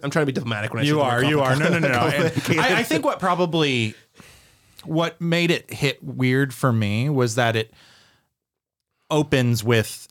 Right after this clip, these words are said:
Speaker 2: it opens from, like, a, a bit of a, like, almost a eulogy, um, from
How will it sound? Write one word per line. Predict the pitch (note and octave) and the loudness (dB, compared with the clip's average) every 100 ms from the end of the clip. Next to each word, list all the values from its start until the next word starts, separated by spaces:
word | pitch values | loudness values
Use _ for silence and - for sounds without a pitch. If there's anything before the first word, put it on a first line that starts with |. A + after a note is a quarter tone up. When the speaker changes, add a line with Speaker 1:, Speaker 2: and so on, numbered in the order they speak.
| - | -12
Speaker 2:
it | - G3 G3+ | 0 0 2
opens | A3+ G3+ D#3+ - | 0 2 0 0
from, | D#3 C3 B2 | 0 2 2
like, | B2 A2+ - | 2 0 -2
a, | B2+ A2+ G#2+ G#2 | 0 2 0 -2
a | A#2 | -6
bit | G#2 A2+ | -2 0
of | G#2 | 0
a, | G#2+ G2 | 0 0
like, | F#2+ - | -2 -2
almost | A#2 A2+ | -2 -2
a | |
eulogy, | G2 G2+ G2 F2+ F#2 F#2+ _ | -4 -6 -6 -8 -14 -20 _
um, | - A2 G#2 G2 F#2+ | -2 0 0 -2 -4
from | - A2 G2+ | -2 0 0